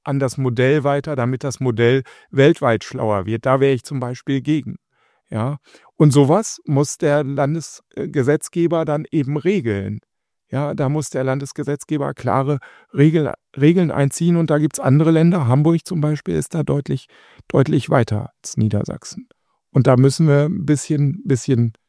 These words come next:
ähm, besser noch werden, ein bisschen Gas geben. Ich gehe davon aus, dass, dass eine eigene K I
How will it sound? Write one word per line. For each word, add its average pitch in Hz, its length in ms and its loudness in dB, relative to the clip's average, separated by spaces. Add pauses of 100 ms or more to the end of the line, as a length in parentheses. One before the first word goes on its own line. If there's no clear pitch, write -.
(160)
ähm, 127 560 4
besser 151 340 0
noch 175 240 0
werden, 175 380 0
ein 185 60 -2
bisschen 131 300 0
Gas 131 300 -2
geben. 131 380 -2 (640)
Ich - 400 -4 (360)
gehe 170 380 4
davon 147 340 -4
aus, 127 540 0 (380)
dass, - 400 -2
dass - 320 -6 (280)
eine 127 360 -2
eigene 139 560 2
K 127 160 -8
I 139 360 -4